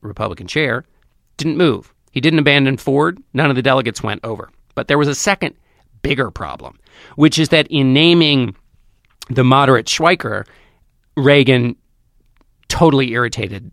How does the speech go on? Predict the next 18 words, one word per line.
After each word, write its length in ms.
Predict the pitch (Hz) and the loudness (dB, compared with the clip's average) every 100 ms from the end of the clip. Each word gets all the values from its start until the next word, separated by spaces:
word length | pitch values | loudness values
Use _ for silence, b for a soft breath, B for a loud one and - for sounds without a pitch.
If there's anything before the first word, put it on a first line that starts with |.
| _ _ _ _ | _ _ _ _
all 180 | 120 127 | -6 -4
of 60 | 110 | -4
his 160 | 110 | -6
conservative 420 | - 113 120 110 - | -6 -8 -8 -10 -12
supporters. 500 | - 107 78 73 - b b b b | -12 -10 -12 -14 -20 b b b b
Howard 260 | 139 135 110 | 2 2 2
Phillips 560 | 151 131 101 - - | 0 0 -2 -10 -12
of 220 | - 135 113 | -6 -6 -4
the 100 | 117 | -6
Conservative 540 | 127 - 143 123 101 | -6 -4 -2 -4 -6
Caucus 400 | - 117 117 101 | 0 0 0 -8
said 240 | - 117 | -6 -8
Reagan 320 | 107 131 127 110 | -2 -2 -2 -2
had 200 | 117 110 | -4 -2
just 300 | 139 - - | -4 -4 -8
betrayed 500 | 123 - 156 165 143 | -6 0 2 2 0
the 40 | |
trust 440 | - 139 123 - | -4 -2 -2 -4